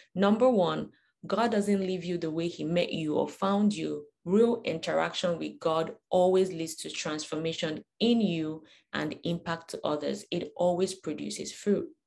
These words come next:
Number two, if we allow the Holy Spirit flow from our heart, our character and words become tools that God uses to empower, to build, and to heal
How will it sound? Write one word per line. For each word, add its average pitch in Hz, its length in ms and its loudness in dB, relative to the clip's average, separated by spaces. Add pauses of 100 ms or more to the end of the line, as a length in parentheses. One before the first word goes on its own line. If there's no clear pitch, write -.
(640)
Number 202 280 2
two, 160 480 -2 (100)
if 190 220 -4
we 202 80 6
allow 196 380 2
the 196 120 0
Holy 185 300 0
Spirit 175 380 -2
flow 180 220 -4
from 160 220 -4
our 147 200 -2
heart, 156 500 -4
our 160 240 -4
character 196 680 -2 (160)
and 160 240 -2
words 180 280 2
become 190 680 0 (300)
tools 196 340 2
that 156 180 -6
God 175 200 0
uses 165 300 -8
to - 220 -4
empower, 165 600 -2
to - 280 -8
build, 185 240 0
and 151 140 -6
to - 100 -10
heal 165 300 -4